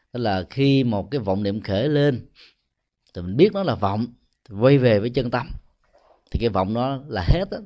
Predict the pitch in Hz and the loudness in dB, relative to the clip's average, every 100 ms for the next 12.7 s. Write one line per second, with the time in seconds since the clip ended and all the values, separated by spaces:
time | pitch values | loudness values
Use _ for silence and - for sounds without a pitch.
0 | - 127 127 110 107 110 95 101 90 - | -16 -12 -10 -2 2 2 0 -4 -4 -8
1 | - _ - 170 175 165 170 175 175 233 | -20 _ -8 -4 -2 -4 -4 -4 -2 -2
2 | - - 120 110 101 95 98 175 135 104 | -4 -4 0 0 0 -2 -4 -4 -4 -4
3 | 117 131 175 165 165 110 147 151 175 165 | -4 0 0 0 -2 -4 -4 -4 -6 -6
4 | 98 90 - 120 104 113 113 _ _ _ | -8 -10 -10 -8 -6 -8 -12 _ _ _
5 | _ _ _ _ _ _ _ _ _ _ | _ _ _ _ _ _ _ _ _ _
6 | _ _ _ _ _ _ _ _ _ _ | _ _ _ _ _ _ _ _ _ _
7 | _ _ _ _ _ _ _ _ 160 156 | _ _ _ _ _ _ _ _ 0 4
8 | 214 262 196 175 151 - - 101 - 170 | 4 4 2 2 2 0 0 -2 2 4
9 | 170 170 190 131 117 107 - _ _ _ | 6 4 4 4 4 0 -6 _ _ _
10 | - 110 143 147 135 - 101 127 151 156 | -4 0 2 2 0 2 2 2 0 0
11 | 180 233 262 160 110 170 226 220 151 117 | 2 2 2 0 0 0 0 4 2 4
12 | - - _ _ 143 156 | 2 2 _ _ -4 -2